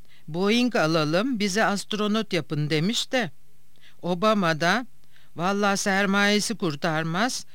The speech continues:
fiş almazsanız belki.' demiş filan." Üzülüyor insan. İsmail Akbay, Bursa Trilyeli köy çocuğuydu.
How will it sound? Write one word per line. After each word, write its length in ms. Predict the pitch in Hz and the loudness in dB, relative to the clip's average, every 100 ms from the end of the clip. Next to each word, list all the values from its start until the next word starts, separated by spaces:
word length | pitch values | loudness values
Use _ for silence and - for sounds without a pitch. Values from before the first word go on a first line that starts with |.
| - | -12
fiş 240 | - 196 214 | -4 0 2
almazsanız 880 | 190 190 208 247 - 269 240 190 170 | 4 4 2 0 0 0 0 0 2
belki.' 440 | 196 190 - 151 | 2 2 0 -2
demiş 360 | 156 151 226 - | 0 0 -2 -4
filan." 440 | 208 170 143 127 - - - - - - - - - - | -4 -2 -2 -4 -10 -14 -14 -14 -14 -14 -14 -14 -12 -6
Üzülüyor 540 | 208 233 233 254 185 | -4 -2 0 2 2
insan. 540 | 147 147 - 147 135 - - - - - - - - - - | 0 -2 -2 -2 -2 -6 -12 -14 -14 -14 -14 -14 -14 -12 -8
İsmail 720 | 180 - 208 202 220 247 226 | -4 -2 0 0 0 0 0
Akbay, 480 | 196 - 143 139 123 - - - - - - - - - - - - | 0 -2 -2 -2 -4 -10 -14 -14 -14 -14 -14 -12 -14 -14 -14 -14 -6
Bursa 520 | 196 254 247 196 220 | -2 -2 -2 -2 -2
Trilyeli 880 | 208 208 240 233 202 165 165 262 262 - - - | -2 -2 -2 -2 0 0 0 -2 -4 -12 -14 -6
köy 260 | 202 214 214 | 0 0 2
çocuğuydu. 840 | 185 143 131 143 143 131 147 135 | 0 0 0 0 0 -2 -4 -4